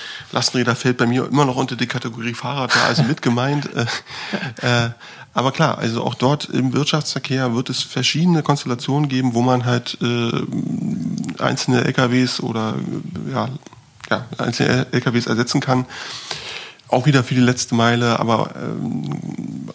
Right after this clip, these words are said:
auch durchaus darüber hinaus, äh, das, das wird, da, da ist noch wahnsinnig viel an Potenzial und Innovation drin.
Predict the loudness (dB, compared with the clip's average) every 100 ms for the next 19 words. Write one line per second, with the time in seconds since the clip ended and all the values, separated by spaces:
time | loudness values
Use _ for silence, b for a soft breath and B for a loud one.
0 | -4 -4 -4 -2 0 0 0 0 2 2
1 | 2 2 2 0 -2 -4 -4 -2 -2 -2
2 | 0 0 0 -4 -6 -4 -4 -4 -8 -16
3 | _ _ -6 -2 0 -2 0 2 4 4
4 | 2 0 0 2 4 2 0 -2 0 -2
5 | -2 -2 0 2 0 -2 -2 0 0 0
6 | 0 0 0 0 4 4 2